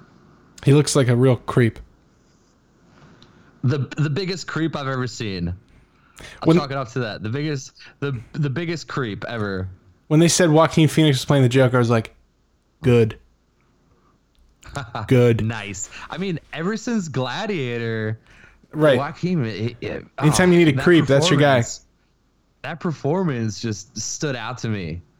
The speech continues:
Speaker 2: Like, he was the perfect little slimy snake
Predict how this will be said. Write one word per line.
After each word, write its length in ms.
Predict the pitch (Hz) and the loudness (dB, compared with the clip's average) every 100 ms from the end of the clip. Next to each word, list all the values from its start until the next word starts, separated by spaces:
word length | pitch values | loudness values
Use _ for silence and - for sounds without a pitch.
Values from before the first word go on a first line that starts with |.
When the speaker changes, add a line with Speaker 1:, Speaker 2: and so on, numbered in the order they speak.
| _ _ _ | _ _ _
Speaker 2:
Like, 200 | 107 101 92 | -10 -10 -6
he 120 | 127 | -6
was 120 | 113 | -6
the 80 | 113 | -8
perfect 600 | - 131 110 104 110 110 | -8 -8 -6 -6 -8 -4
little 320 | 110 107 101 | -2 -2 -4
slimy 640 | 92 - 110 101 104 104 104 | -6 -8 -6 -6 -6 -6 -6
snake 680 | - - 113 104 104 101 | -8 -8 -6 -6 -8 -10